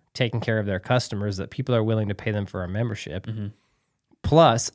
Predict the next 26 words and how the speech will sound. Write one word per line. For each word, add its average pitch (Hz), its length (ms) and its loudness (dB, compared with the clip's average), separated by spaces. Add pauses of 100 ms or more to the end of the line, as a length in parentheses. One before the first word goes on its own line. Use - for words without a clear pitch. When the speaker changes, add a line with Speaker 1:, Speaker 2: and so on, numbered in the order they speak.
Speaker 1:
I 147 200 6
know 127 260 6
that 117 120 4
I 110 100 4
have 113 200 4
all 117 240 2
these 123 220 0
customers 143 680 0
that 117 140 0
are 110 60 2
bought 107 380 2
into 107 220 0
this 98 200 -4
company, 101 500 -2 (560)
which - 220 -6
pretty 196 160 6
much 165 240 4
means 127 520 4 (260)
I 127 80 4
have 143 100 8
a 120 80 6
really 127 340 6
good 110 180 4
chance 117 460 0
of 117 180 -4
continuing 107 880 2